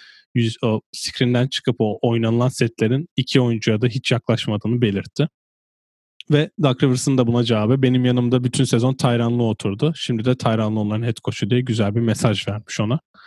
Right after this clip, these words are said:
Yani bu takımı savunma zaten yapabiliyor diye biliyoruz.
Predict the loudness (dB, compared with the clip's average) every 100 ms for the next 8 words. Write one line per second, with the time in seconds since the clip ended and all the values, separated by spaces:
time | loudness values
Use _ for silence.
0 | -20 -20 -20 _ _ _ _ 0 2 2
1 | 2 2 2 2 -4 -18 _ _ 0 2
2 | 4 2 0 -2 -2 0 0 -2 -2 -2
3 | 0 2 2 2 0 -2 -8 -4 -2 -2
4 | -4 -2 -4 -6 -12